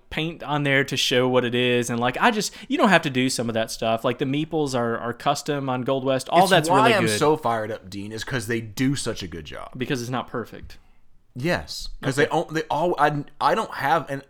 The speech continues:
Speaker 2: much to complain about on their games a lot of the time when it comes to the art and components. They're always just
Speaker 1: <laughs>
Speaker 2: generally, let me say
Speaker 1: I'm f-
Speaker 2: generally, they're pretty good.
Speaker 1: I'm
Speaker 2: Very
Speaker 1: frustrated
Speaker 2: good.
Speaker 1: they don't use real gold nuggets in Pioneer
Speaker 2: <laughs>
Speaker 1: Days.
Speaker 2: That would be amazing.
Speaker 1: <laughs>
Speaker 2: That would be amazing. Anyway,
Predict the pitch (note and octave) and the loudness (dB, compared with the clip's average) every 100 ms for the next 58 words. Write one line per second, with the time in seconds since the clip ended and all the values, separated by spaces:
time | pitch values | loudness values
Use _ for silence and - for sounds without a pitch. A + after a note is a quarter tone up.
0 | _ A#2 B2 C#3 - B2+ A#2 A#2 D#3 A2+ | _ -6 -4 -4 -4 -8 -6 -6 -4 -4
1 | F2+ E2 _ _ G2 G#2 G2 F#2 G#2+ E3 | -6 -8 _ _ -12 -10 -10 -8 -6 -6
2 | G#2+ E2+ F2+ F#2 F#2 F#2+ E2+ - G2+ B2+ | -6 -8 -8 -10 -10 -10 -12 -12 -10 -8
3 | G#2 F2+ E2+ E2+ D2+ F2+ F2 F#2+ A#2 - | -10 -10 -8 -10 -10 -14 -12 -10 -10 -10
4 | D#2 G2 A#2+ G2+ G#2+ - - - - A2 | -8 -4 -4 -6 -10 -12 -12 -8 -8 0
5 | D#3+ G3+ D3+ G#2+ E2+ G2+ F#3+ F3+ D3+ C3+ | 2 4 4 2 -2 0 2 4 2 4
6 | F#3+ A#3+ G3+ F3 D#3 C#3+ C3 A#2+ - B2 | 8 8 8 8 8 6 2 0 -2 -2
7 | A2+ G2 G2+ D#2+ F3 G#3 A2+ E3 D3+ D3+ | -4 -4 -6 -2 2 2 6 6 6 4
8 | C3 A#2+ C3 C3+ B2+ B2+ A2+ A2 B2+ C3+ | 4 4 4 4 0 -2 -2 -2 0 0
9 | B2 A2+ A2 A2+ A2 G#2 - A#2+ G#2+ G#2 | 0 0 -2 -4 -4 -8 -8 -8 -8 -8
10 | - B2+ B2 C#3 C#3 - B2+ G#2+ G#2+ A#2+ | -2 0 2 2 2 2 0 -2 -4 0
11 | B2+ D3 D#3+ D3+ C3 B2+ A#2+ A2+ G3+ C#3+ | 6 8 8 6 0 -4 -4 2 2 4
12 | C#3+ G#2+ G#2 - - D4+ - - - - | -2 -4 -8 -8 -10 -14 -16 -20 -20 -20
13 | - G#2+ G#2+ G#2+ G#2+ G2+ F#2+ F#2+ D3+ G#3 | -10 -8 -6 -6 -6 -6 -8 -6 0 2
14 | C#3+ G#2 G2 | 2 0 -4